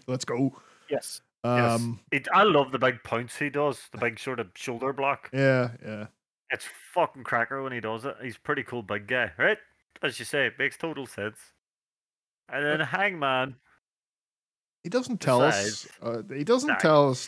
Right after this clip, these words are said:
Speaker 1: to be fair. <laughs>
Speaker 2: He heavily hints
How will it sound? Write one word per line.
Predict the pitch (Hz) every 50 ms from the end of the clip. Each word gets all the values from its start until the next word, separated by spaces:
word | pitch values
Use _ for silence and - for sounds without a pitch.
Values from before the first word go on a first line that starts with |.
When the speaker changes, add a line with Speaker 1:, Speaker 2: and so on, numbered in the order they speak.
| - -
Speaker 1:
to | 135
be | 123 -
fair. | - - 147 123 123 147 143 143 - - _ _ - - _ _ _ _ _ _ _ _ _ _ _ _ _ _ _ _ _ _ _ _ _ _ -
<laughs> | 175 - - _ - _ _ _ -
Speaker 2:
He | 190 190 175 143 139 - _ - - - - _ -
heavily | - 285 262 202 196 185 170 160 151 120
hints | 139 143 165 170 - - - - -